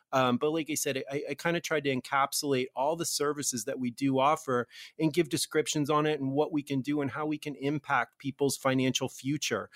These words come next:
So check it out. Steve gave the website, you know, see what you think. And like I said, you can sign up for our newsletter. You'll get our blog. You know, I, I usually do my monthly market insights on there.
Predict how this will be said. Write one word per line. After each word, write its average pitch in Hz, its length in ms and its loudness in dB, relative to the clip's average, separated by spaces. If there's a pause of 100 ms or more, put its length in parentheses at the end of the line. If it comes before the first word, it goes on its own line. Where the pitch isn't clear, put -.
(180)
So 143 400 6
check 170 360 4
it 170 100 4
out. 151 300 4
Steve 151 300 -4
gave 156 200 -2
the 143 120 2
website, 147 580 0
you 139 80 -2
know, 139 120 2
see 147 200 -2
what 151 180 -2
you 143 60 -4
think. 151 360 -4
And 139 140 -2
like 139 160 -4
I 139 60 -4
said, 131 220 -4
you 127 80 -6
can 131 120 -2
sign 143 280 2
up 143 100 -4
for 147 140 -2
our 131 100 2
newsletter. 147 720 2 (240)
You'll 139 120 4
get 147 180 2
our 127 140 0
blog. 151 580 2
You 147 140 -4
know, 131 140 2
I, 127 180 0
I 135 60 -6
usually 135 300 -2
do 131 120 -4
my 127 140 0
monthly 139 320 -2
market 131 400 0
insights 151 540 -2
on 151 180 0
there. 156 320 0